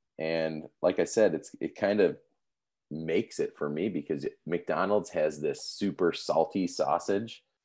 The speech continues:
And if you think of, like, a sausage McMuffin, like, you just get that with cheese. It's, like, the sausage and the creaminess, and those are delicious. So you get this super sweet, you know, m-, little griddle cake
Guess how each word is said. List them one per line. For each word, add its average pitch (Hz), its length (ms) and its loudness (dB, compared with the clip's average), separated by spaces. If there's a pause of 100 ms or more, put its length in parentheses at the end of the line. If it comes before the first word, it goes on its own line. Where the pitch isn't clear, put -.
(560)
And 78 320 2
if 73 100 -8
you 87 60 0
think - 180 -4
of, 80 60 0
like, 76 160 2
a 73 40 0
sausage 73 480 0
McMuffin, 78 680 -2 (420)
like, 80 200 2
you 82 100 -4
just 71 180 -8
get 76 180 -2
that 78 220 6
with 73 140 -4
cheese. 78 320 -2
It's, 71 160 -6
like, 69 160 -2
the 67 80 -6
sausage 69 480 -2
and 69 100 -6
the 69 60 -8
creaminess, 69 560 -10
and 65 100 -8
those 67 160 -6
are 69 80 -6
delicious. 71 460 -4 (380)
So - 120 -4
you 90 140 4
get 92 180 0
this 78 240 -4
super 92 400 0
sweet, 85 600 -4 (760)
you 76 120 -6
know, 71 280 -2 (220)
m-, 82 200 -4
little 78 260 0
griddle 78 420 2
cake 73 380 -6